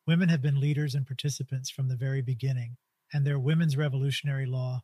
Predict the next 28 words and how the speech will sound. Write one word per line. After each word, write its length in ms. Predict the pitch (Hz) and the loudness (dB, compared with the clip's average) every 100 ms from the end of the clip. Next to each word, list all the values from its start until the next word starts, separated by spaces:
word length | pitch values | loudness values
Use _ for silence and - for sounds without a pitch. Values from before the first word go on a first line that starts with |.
| _ _ 139 | _ _ -4
was 160 | 120 | 0
revolutionary 720 | 147 135 135 135 - 139 131 131 | 0 0 0 -2 -2 -4 -2 -2
in 80 | |
itself, 640 | 131 - 139 127 120 - _ _ _ | -4 -4 -6 -6 -8 -18 _ _ _
providing 440 | 151 143 151 156 143 | 0 2 4 4 4
women 280 | 156 165 147 | 4 4 2
with 200 | 139 139 | 0 -2
rights 360 | 143 147 - | -2 -2 0
many 260 | 135 156 160 | 2 4 2
had 180 | 143 131 | 2 2
never 260 | 156 160 | 0 0
had 240 | 127 147 127 | 0 -2 -2
before 420 | 127 - 135 131 | -4 -6 -6 -4
in 100 | 131 | -4
their 140 | 131 - | -4 -4
communities. 720 | 127 131 127 127 143 - - _ _ _ _ _ _ _ - | -2 -2 -4 -10 -16 -16 -16 _ _ _ _ _ _ _ 0
Recognizing 500 | 170 185 170 151 160 | 2 4 4 4 2
the 80 | 143 | 2
power 320 | 147 151 143 | 0 2 2
of 80 | 139 | 0
education 560 | 123 123 143 135 139 | 0 -2 -2 -2 0
in 100 | 131 | 0
shaping 400 | 123 147 139 135 | 0 0 0 0
minds 380 | 131 139 143 131 | 2 2 2 0
and 100 | 127 | -2
futures, 640 | - 135 - 127 127 - - _ _ _ - | -2 -4 -4 -8 -10 -14 -18 _ _ _ -2
the 60 | 139 | 2
Zapatistas 880 | 143 147 147 175 160 - 139 123 | 2 2 0 0 0 0 -2 -4